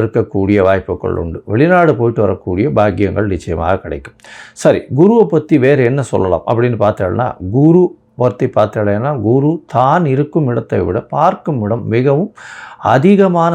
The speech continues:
சுபத்துவம் நடக்கும் அப்படின்னு சொல்றது ஜோதிட சாஸ்திரம். எந்த இடத்தை பார்க்கிறாரோ அந்த இடத்திற்கு உண்டான கா-, அதாவது பாவகத்துக்கு உண்டானதையும் காரகத்துக்கு உண்டானதையும் அதிபடுத்தி செய்வார் அப்படின்னு சொல்லக்கூடியது. அதிபடுத்தி செய்வார்னா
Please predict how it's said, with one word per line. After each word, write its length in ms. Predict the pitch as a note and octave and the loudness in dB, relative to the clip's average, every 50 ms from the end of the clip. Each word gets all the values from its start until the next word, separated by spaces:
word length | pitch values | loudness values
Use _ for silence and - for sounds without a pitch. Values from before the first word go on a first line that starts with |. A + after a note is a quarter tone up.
| D3+ - | -2 -2
சுபத்துவம் 540 | - C3 B2 B2 A#2+ - - - G#2 G#2 G2 | -4 -2 -2 -2 -4 -4 -4 -4 -4 -2 -2
நடக்கும் 400 | F#2+ F#2 F2+ - - - E2 D#2 - | 0 -2 -2 -2 -2 -4 -6 -6 -6
அப்படின்னு 320 | - G2 F2+ F#2+ G2 A2 C3+ - | -6 -6 -4 -4 -4 -4 -6 -4
சொல்றது 280 | - G2 F#2 G2 F#2+ A2 A#2 | -6 -4 -4 -4 -6 -4 -2
ஜோதிட 320 | G#2+ G2 A2 G#2 F#2+ F2+ F2+ - | 0 2 2 2 2 0 -4 -6
சாஸ்திரம். 360 | F#2 F2+ F2+ - - - - - F#2 G#2 B2 | -8 -8 -8 -10 -14 -16 -12 -8 -4 -2 0
எந்த 180 | D#3 F#3 F3+ F#3 D#3+ C3 | 0 2 4 4 4 4
இடத்தை 400 | C3 D3 F3 E3+ - F3 D3 - - | 4 2 0 0 0 -2 -2 0 0
பார்க்கிறாரோ 680 | A#2 A2 A2 A#2 B2+ - - G2+ F#2+ F2 E2+ D#2+ E2+ - - - - - - - - - - C3 | 0 0 0 -2 -4 -6 -4 -2 -2 -2 -2 -2 -4 -8 -10 -14 -20 -20 -20 -16 -6 -2 0 0
அந்த 220 | D3 E3+ F3+ F#3 F3+ C#3+ A#2+ B2 C#3 | 2 2 2 4 2 2 4 2 2
இடத்திற்கு 540 | D#3+ F#3 F#3 - - G#3 G3+ G3+ - F3+ E3+ - - | 2 2 0 0 -2 -2 -2 0 0 0 0 0 -2
உண்டான 520 | A#2 B2 C#3+ D3 D3 D3 C3+ C3 B2 A#2 A#2 C3 - _ _ - - | -6 -4 -2 0 0 2 2 2 2 2 0 -2 -4 _ _ -4 0
கா-, 320 | G#2 A2+ A2 G2+ G#2 G#2 | 2 4 4 4 2 2
அதாவது 360 | F#2 F#2 G#2+ A#2 A#2 A2+ A2+ G#2+ G2+ F#2 F#2 | 0 0 0 0 2 2 2 2 2 2 2
பாவகத்துக்கு 600 | G#2+ A#2 B2 C3+ D#3 D3+ D3 C3 - B2 - A2+ G#2 G#2 | 2 2 2 2 2 0 0 -4 -4 -6 -4 -4 -4 -2
உண்டானதையும் 560 | G#2+ G#2+ A#2 A2+ G2+ F#2 F2 G2+ G2 G#2 - - - - - - - _ - | 0 0 0 0 0 -2 -4 -4 -4 -4 -6 -10 -20 -20 -20 -20 -20 _ -2
காரகத்துக்கு 560 | G2 G2+ - D#3 D#3+ E3 D#3+ D#3+ - C3 - G#2+ G#2+ G#2+ | 0 2 2 2 2 0 0 -2 -2 -4 -2 -2 -2 0
உண்டானதையும் 520 | G#2+ G2+ G#2 G2 F#2+ F#2 F2 G2 F#2+ G2 - - A2 A2 | 2 0 0 0 0 -4 -4 -4 -6 -6 -6 -2 0 0
அதிபடுத்தி 540 | B2 C#3 F#3 F3+ C#3 A#2 A2 G2+ - - A#2 - | 2 2 0 0 0 -2 -4 -4 -6 -8 -8 -4
செய்வார் 360 | - G#2 G2 F#2+ G2 F#2 F2 - - | -2 -2 -2 0 0 -2 -2 -2 -8
அப்படின்னு 280 | - F2+ - - G#2 A2 - | -12 -8 -6 -6 -6 -6 -6
சொல்லக்கூடியது. 560 | - F2 F2+ E2+ - - F2+ D#2 D#2 D#2 - - _ _ - - - - - - - G#2+ | -6 -6 -6 -6 -6 -8 -10 -8 -8 -10 -10 -14 _ _ -20 -20 -20 -20 -14 -6 -2 2
அதிபடுத்தி 400 | A#2+ C#3 C3+ D3 D3 C3 C#3+ C#3+ D3 - | 2 4 4 4 2 2 0 -2 0 2
செய்வார்னா 440 | C3+ C3 C3 B2+ B2+ C#3+ D#3 F3+ | 2 4 4 4 2 2 0 -2